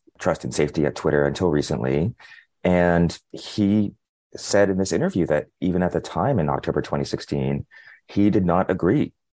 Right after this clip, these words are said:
with the call of other managers and executives who had decided to stop the spread or slow the spread of this New York Post story. He felt that that was going too far, that they hadn't quite met the high burden of showing that this was hacked material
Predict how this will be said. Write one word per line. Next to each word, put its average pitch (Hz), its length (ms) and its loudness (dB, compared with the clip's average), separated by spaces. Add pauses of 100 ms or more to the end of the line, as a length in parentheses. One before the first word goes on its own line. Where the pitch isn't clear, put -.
(180)
with 76 640 0
the 80 140 -6
call 76 500 -2
of 71 220 -2 (100)
other 73 480 0
managers 76 440 -2
and 73 100 -4
executives 76 680 0 (580)
who 90 120 2
had 85 240 -2
decided 76 400 0
to 76 80 -4
stop 64 340 -4
the - 100 -4
spread 69 360 -2
or 69 40 -2
slow 76 220 0
the 67 120 -2
spread 67 240 -2
of 62 80 -4
this 64 180 -6
New 69 60 -2
York 67 160 -4
Post 92 200 -4
story. - 400 -10 (400)
He 87 200 0
felt 78 320 0
that 76 160 -2
that 73 180 -2
was 65 100 -8
going 67 220 -4
too 64 160 -6
far, 78 540 0 (140)
that 65 300 -2 (160)
they 85 120 0
hadn't 85 320 0
quite - 320 0
met 78 360 0
the 78 140 0
high 73 240 0
burden 71 400 0
of 67 400 -4 (300)
showing 82 260 2
that 73 80 0
this 76 160 -2
was 73 120 0
hacked - 260 -2
material 73 720 0